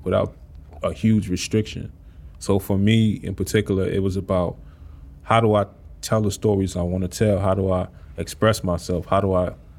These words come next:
get my content out to an audience and not have to be a P A forever, so to speak? You know, the ability to just express yourself. Like I said, it's all based on the First Amendment. So your ability to have to, to, to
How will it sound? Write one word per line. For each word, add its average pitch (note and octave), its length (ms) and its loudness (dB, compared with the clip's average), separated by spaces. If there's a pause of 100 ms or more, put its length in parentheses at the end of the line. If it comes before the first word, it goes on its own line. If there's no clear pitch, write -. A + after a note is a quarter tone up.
(760)
get F#2+ 180 2
my G2 140 0
content G2 440 0
out F2+ 160 0
to F#2+ 140 -2
an E2+ 60 0
audience F#2+ 640 -2 (160)
and F#2 100 -6
not F#2 200 0
have F#2 240 0
to F2+ 220 -6 (360)
be A2 160 4
a G#2 40 2
P G#2 280 2
A G#2+ 120 4
forever, F2+ 440 0
so F#2+ 160 -2
to - 100 -4
speak? - 280 -6 (140)
You G2+ 80 0
know, G2+ 200 0 (140)
the G2+ 80 2
ability G2+ 460 4
to F#2+ 120 -2
just - 300 -6
express G#2 420 0
yourself. F#2+ 440 -8
Like G2 200 2
I - 60 4
said, G2+ 220 2
it's F2 140 -4
all G2 420 2
based G2 300 0
on F#2 80 -2
the F#2 60 -4
First F#2 280 -2
Amendment. F#2 400 -2
So G2 320 -6 (1300)
your G2+ 140 4
ability G2 360 2
to F#2 120 0
have F#2+ 280 2 (340)
to, - 180 -6 (680)
to, D2+ 140 -6
to - 280 -10